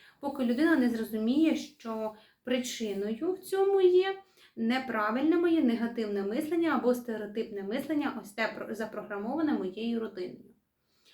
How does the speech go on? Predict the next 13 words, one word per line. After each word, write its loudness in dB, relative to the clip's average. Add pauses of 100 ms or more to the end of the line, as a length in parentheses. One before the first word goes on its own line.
(360)
Зупинити 4
це -2
все -6
можна. -8 (160)
Як -4
це -6
все -6
подолати, -4
як -4
це -10
все -10
завершити, -6
це, -4